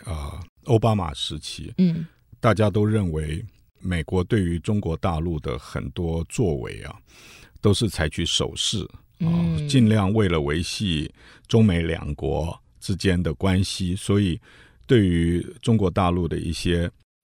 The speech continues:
Speaker 1: 对美国利益可能伤害的一些作为啊，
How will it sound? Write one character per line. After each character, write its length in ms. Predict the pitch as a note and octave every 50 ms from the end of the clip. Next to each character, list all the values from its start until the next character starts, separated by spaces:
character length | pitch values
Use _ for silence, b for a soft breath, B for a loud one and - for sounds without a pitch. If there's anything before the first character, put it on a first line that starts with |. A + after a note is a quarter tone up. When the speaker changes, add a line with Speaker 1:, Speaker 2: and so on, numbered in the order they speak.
| _
Speaker 1:
对 160 | _ D#3 D3 A#2
美 240 | F#2 E2 D2 C2
国 260 | - - D#2 D2+ D2+ E2
利 160 | F#2+ A#2 A2+
益 160 | F#2 F2 E2+
可 180 | - - - B1+
能 140 | C2 C#2+ D#2+
伤 300 | - - G#2 F#2+ G2+ G2+
害 240 | - - G#2+ F2 D#2
的 140 | - - - - - -
一 100 | - -
些 180 | D#2 - F2 E2+
作 260 | - - - B2+ F2 D2
为 140 | - - -
啊， 160 | - - -